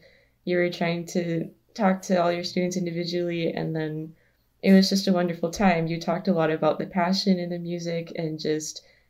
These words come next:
the story behind all of the composers that we were playing, like Beethoven and Tchaikovsky and all these other people. And I had never seen music that way before, I suppose. Um, just talking about the stories behind the people and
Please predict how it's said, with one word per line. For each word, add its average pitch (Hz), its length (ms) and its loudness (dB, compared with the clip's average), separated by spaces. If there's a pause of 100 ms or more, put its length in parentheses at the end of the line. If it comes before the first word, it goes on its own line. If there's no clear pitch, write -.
the 165 100 -4
story 202 500 4
behind 160 500 -2
all 151 260 2
of 151 160 -10
the 165 100 -8
composers 147 640 -4
that - 140 -4
we - 100 -4
were - 200 -4
playing, 156 260 -4
like 139 180 -8
Beethoven 156 760 -4
and 160 240 -6
Tchaikovsky 147 720 -8
and 143 160 -10
all 151 120 -8
these 147 180 -8
other 156 200 -6
people. 185 520 -2 (1120)
And 185 300 2
I 180 100 4
had 190 220 6
never 175 340 0
seen 160 580 -4
music 165 340 -2
that - 160 -2
way 156 120 -6
before, 160 380 -8
I 156 80 -4
suppose. 160 720 -8
Um, 151 480 -6 (460)
just 190 160 -4
talking 175 320 0
about 165 300 2
the - 60 -4
stories 175 460 -2
behind 165 340 -6
the 165 40 -6
people 165 480 0
and 151 400 -4